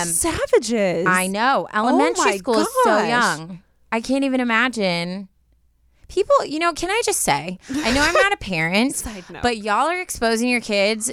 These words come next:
Speaker 1: to too much too young.
Speaker 2: I
Speaker 1: They,
Speaker 2: guess
Speaker 1: it ju-, they just
Speaker 2: so.
Speaker 1: are. If
Speaker 2: 'Cause
Speaker 1: you look
Speaker 2: that's,
Speaker 1: at
Speaker 2: that's not only, like, you know, evil, but, like, that's smart too.
Speaker 1: Yeah.
Speaker 2: To, like, not actually have the pineapple, like,
Speaker 1: And
Speaker 2: with
Speaker 1: put it,
Speaker 2: them,
Speaker 1: yes.
Speaker 2: just high five
Speaker 1: Put
Speaker 2: them.
Speaker 1: it on your hands, high five. Yeah.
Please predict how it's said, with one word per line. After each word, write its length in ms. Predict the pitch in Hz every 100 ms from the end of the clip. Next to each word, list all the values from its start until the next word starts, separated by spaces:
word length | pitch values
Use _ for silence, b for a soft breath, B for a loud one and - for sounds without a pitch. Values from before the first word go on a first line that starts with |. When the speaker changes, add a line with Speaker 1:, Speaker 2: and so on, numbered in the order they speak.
| -
Speaker 1:
to 220 | - 233
too 280 | - - 214
much 460 | 220 190 220 - -
too 80 | 220
young. 400 | 185 151 87 160 _ -
Speaker 2:
I 140 | 208
Speaker 1:
They, 80 | 254
Speaker 2:
guess 200 | 180 226
Speaker 1:
it 80 | 269
ju-, 60 | 330 -
they 120 | 302
just 220 | 247 339
Speaker 2:
so. 40 | 277
Speaker 1:
are. 320 | 240 185 147
If 120 | -
Speaker 2:
'Cause 80 | -
Speaker 1:
you 80 | 285
look 180 | 262 285
Speaker 2:
that's, 220 | 349 -
Speaker 1:
at 60 | - -
Speaker 2:
that's 280 | 226 311
not 200 | 311 330
only, 300 | 349 311 311
like, 340 | 233 180 - - _ _ _ _ _ _ _ -
you 100 | 214
know, 260 | 170 131 _ -
evil, 320 | 240 196 180
but, 180 | 185 202
like, 200 | 202 - _ _
that's 220 | - 285 -
smart 640 | - 175 165 254 - -
too. 280 | - 262 240
Speaker 1:
Yeah. 140 | 320
Speaker 2:
To, 140 | - 240
like, 180 | 220
not 320 | 214 208 220 254
actually 440 | 208 226 - 247
have 180 | 226 208
the 80 | 208
pineapple, 560 | 202 185 196 208 226
like, 240 | 220 185 - _ _ -
Speaker 1:
And 100 | 226
Speaker 2:
with 120 | 196
Speaker 1:
put 80 | 214
it, 60 | 226
Speaker 2:
them, 260 | 269 311 311
Speaker 1:
yes. 220 | 214 185
Speaker 2:
just 220 | 233 -
high 160 | 262 254
five 240 | 202 185
Speaker 1:
Put 80 | 202
Speaker 2:
them. 140 | 208
Speaker 1:
it 20 | 240
on 80 |
your 80 | 233
hands, 260 | 233 208 208
high 140 | 196
five. 220 | 180 180 - -
Yeah. 100 | 196